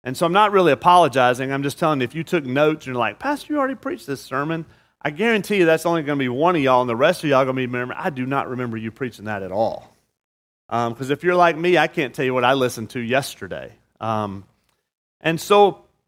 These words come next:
what I wanna talk about is what drives us, because we all need what I'll call spiritual maintenance.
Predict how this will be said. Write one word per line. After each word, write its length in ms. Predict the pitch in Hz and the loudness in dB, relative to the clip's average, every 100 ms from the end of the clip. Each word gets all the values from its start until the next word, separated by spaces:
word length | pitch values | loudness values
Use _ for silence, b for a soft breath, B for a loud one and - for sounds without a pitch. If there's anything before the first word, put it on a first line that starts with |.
| _ _ _ _ _ - | _ _ _ _ _ -2
what 160 | 170 220 | 2 4
I 40 | |
wanna 280 | 214 226 208 | 4 2 2
talk 400 | - 220 233 226 | 2 2 2 0
about 360 | 170 160 156 | 4 4 4
is 120 | 165 139 | 2 0
what 220 | 160 143 | -2 -2
drives 840 | 117 143 165 165 180 180 170 131 | -10 0 4 6 6 6 4 2
us, 260 | 127 123 - | 0 0 -6
because 320 | 147 170 139 | -4 -4 -2
we 140 | 156 | -4
all 340 | - 170 208 214 | 2 6 6 6
need 540 | 190 175 170 170 139 | 2 0 0 -6 -2
what 160 | 165 165 | 2 4
I'll 120 | 170 | 4
call 280 | 185 170 143 | 4 2 2
spiritual 500 | - 165 170 165 127 | -2 0 2 0 -4
maintenance. 800 | 131 120 98 76 _ - - | -4 -4 -8 -16 _ -20 -20